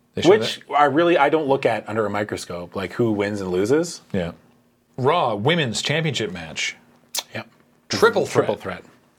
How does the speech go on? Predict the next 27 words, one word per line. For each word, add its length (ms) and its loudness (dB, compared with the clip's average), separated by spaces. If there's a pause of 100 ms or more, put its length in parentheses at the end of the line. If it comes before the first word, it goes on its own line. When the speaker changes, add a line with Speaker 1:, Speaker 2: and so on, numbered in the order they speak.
Speaker 1:
Charlotte 400 2
defending 560 -6
again. 340 -2
Charlotte 320 -2
with 220 -2 (220)
Dana 180 -4
Brooke 200 -2
in 60 -4
her 100 -4
corner, 280 -2
defending 380 -2
against 480 -4 (1040)
Sasha 280 0
Banks. 400 -6
Speaker 2:
Yeah. 120 -6 (880)
Speaker 1:
And 320 0
Bayley. 440 2
Speaker 2:
Bayley's 340 -2
here. 220 -8 (260)
Speaker 1:
Bayley 580 4 (480)
Speaker 2:
So, 180 4
Speaker 1:
debuted 340 4
on 120 2
the 60 0
roster 400 4
after 200 4
Speaker 2:
yeah. 100 4